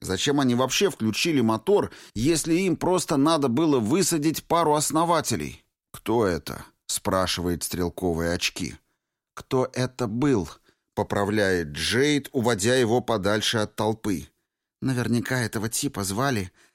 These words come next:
Клейд «Родж», она умолкает, заметив за спиной громоздкую тень.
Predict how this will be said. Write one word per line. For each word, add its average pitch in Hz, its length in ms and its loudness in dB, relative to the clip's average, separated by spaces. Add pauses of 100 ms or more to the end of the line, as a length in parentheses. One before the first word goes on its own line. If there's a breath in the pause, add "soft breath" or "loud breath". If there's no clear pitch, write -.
(140 soft breath)
Клейд 139 640 0 (280 soft breath)
«Родж», 131 500 0 (120)
она 95 340 2
умолкает, 107 880 2
заметив 110 560 0
за 101 140 0
спиной 113 480 0
громоздкую 107 800 0
тень. 110 460 -2